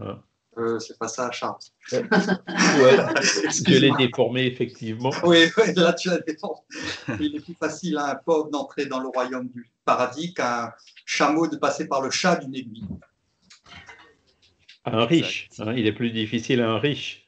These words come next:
Speaker 1: hein, de pas, plus facile à un riche de passer par le trou du chameau.
Speaker 2: Non, il est plus facile à un pauvre d'entrer dans les portes du paradis qu'un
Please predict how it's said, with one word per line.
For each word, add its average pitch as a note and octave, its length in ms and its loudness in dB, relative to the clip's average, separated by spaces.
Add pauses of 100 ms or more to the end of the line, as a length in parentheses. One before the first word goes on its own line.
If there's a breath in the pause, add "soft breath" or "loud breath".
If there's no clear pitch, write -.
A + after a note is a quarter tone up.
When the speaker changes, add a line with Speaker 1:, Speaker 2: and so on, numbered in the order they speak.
(100)
Speaker 1:
hein, A#2 120 -10 (300)
de G#2 140 -6
pas, G#2+ 160 -4 (260)
plus C#3+ 160 -2
facile C#3 360 4
à C3+ 80 4
un B2 40 4
riche C3+ 220 2
de B2 80 2
passer B2 340 2
par A#2 140 -2
le A2 100 0
trou A#2 220 -2
du A2 100 -6
chameau. A#2+ 460 -2 (580 soft breath)
Speaker 2:
Non, F3 140 2
il D3 120 0
est C#3 140 -4
plus A3+ 120 -2
facile F#3 380 0
à C#3 120 -2
un C3+ 120 -10
pauvre F3 280 2
d'entrer E3 420 -4
dans C3 140 -6
les B2 100 -8 (100)
portes - 280 0
du B2 80 -14
paradis B2 540 -2 (480)
qu'un A#2+ 440 0